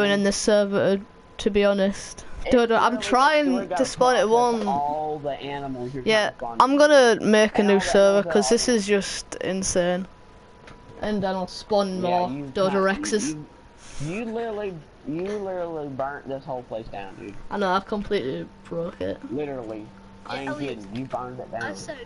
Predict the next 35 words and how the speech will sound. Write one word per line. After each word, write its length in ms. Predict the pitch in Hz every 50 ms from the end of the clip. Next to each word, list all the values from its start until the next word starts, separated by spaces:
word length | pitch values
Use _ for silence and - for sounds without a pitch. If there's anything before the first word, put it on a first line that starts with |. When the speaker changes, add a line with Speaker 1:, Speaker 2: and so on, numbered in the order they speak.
| - -
Speaker 3:
if 100 | 233 233 - -
you 80 | 226 214
wanted 320 | 220 247 262 262 262 -
to 100 | - 277
mess 240 | 233 254 269 233 -
with 0 |
the 140 | 240 214 196
Speaker 2:
<laughs> 160 | 202 170 190
Speaker 3:
server, 320 | 180 185 196 160 190 190 175 - - - - - - - - - - -
we 60 | 208
could 140 | 208 - 208 190 -
go 120 | 208 202 208
on 140 | 208 202 202
mine, 340 | 202 208 202 185 185 190 196 -
but, 140 | 214 202 190 - - - - - - - - - -
<laughs> 400 | - - - - - - - -
you 280 | 277 262 277 262 277 277
know, 180 | 220 208 220
you 160 | 233 240 240
just 80 | 233 214
Speaker 2:
Not 100 | 202 196
Speaker 3:
did 100 | 233 220
it 60 | 208
on 140 | 196 180 196
your 80 | 196 190
Speaker 2:
Rex. 100 | 190 196 208 -
Speaker 3:
own. 80 | -
Speaker 2:
Oh 100 | 214 226
yeah, 200 | 220 214 208 190
not 280 | - 208 247 254 - -
Rex, 400 | 220 220 214 208 - - - -
Dodo 340 | - 233 208 202 214 208 202
Rexy. 600 | 196 196 196 - - - - - 180 175 180 180 - - - - - - - - - - - - - - - - - - - - - - - - - - - - - - - - - - - - - - - - - - - - - - - - - - - - - - - - - - - - - - - - - - - - - -
I'll, 260 | - 190 185 180 185
uh, 440 | 175 170 165 156 151 151 160 175